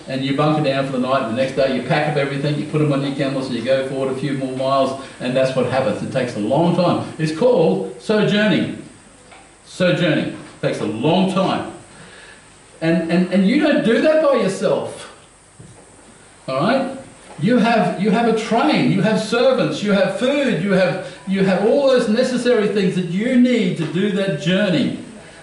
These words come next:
Okay? So this was not some small thing. Plus the fact they had valuable gifts with them,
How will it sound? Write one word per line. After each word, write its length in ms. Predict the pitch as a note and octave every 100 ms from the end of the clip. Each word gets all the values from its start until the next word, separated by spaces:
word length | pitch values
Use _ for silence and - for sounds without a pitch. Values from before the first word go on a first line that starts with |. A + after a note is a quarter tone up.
| C#3+
Okay? 480 | C#3+ C3+ A3+ B3 - - - - - -
So 160 | - E3+
this 160 | C#4+ D4
was 120 | G#3
not 160 | B3+
some 200 | B3 A#3
small 540 | G#3+ - G#3+ A#3+ A#3 A3
thing. 440 | B3 F#3+ G#2+ - -
Plus 220 | G#3+ G#3+
the 80 | F#3
fact 200 | F#3+ -
they 120 | E3
had 220 | D3+ -
valuable 420 | E3 G3+ A3 F3+ D3+
gifts 280 | G3 F#3+
with 140 | F#3+ F#3+
them, 280 | F#3+ D#3